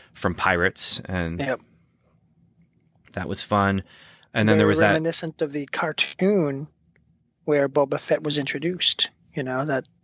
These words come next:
Speaker 2: that watery world where he was riding the dragon.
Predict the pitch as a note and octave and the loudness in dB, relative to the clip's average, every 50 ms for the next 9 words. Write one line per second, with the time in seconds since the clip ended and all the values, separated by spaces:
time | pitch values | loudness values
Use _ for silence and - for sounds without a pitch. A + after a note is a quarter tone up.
0 | _ - - C3+ B2 D3 D3+ C#3+ C#3 D3 D3 C#3+ D3 D#3 D#3 D3+ D#3 D#3 D3 C#3+ | _ 0 0 0 0 -2 -8 -10 -6 0 2 4 4 4 4 2 2 0 -4 -6
1 | C#3+ C#3+ C#3+ D#3 D3+ D3 D3+ D3+ D3+ D3+ D3 D3 - - _ - - - - - | -8 -6 -4 -4 -2 0 2 2 4 4 2 0 -2 -8 _ -20 -20 -20 -20 -20
2 | - - - - _ - - _ - C#3 D3+ D#3 D#3 D3 D3+ D#3+ D#3 C#3+ C#3+ D3 | -20 -20 -20 -20 _ -20 -6 _ -2 0 2 2 2 2 2 2 2 4 4 4
3 | D3 D3 C#3+ C#3+ C#3 - D3 D3 C#3+ C#3+ D3+ C#3+ D3+ D3+ D3+ D3+ D#3+ | 2 2 2 0 0 2 2 2 2 2 2 2 2 0 0 -2 -4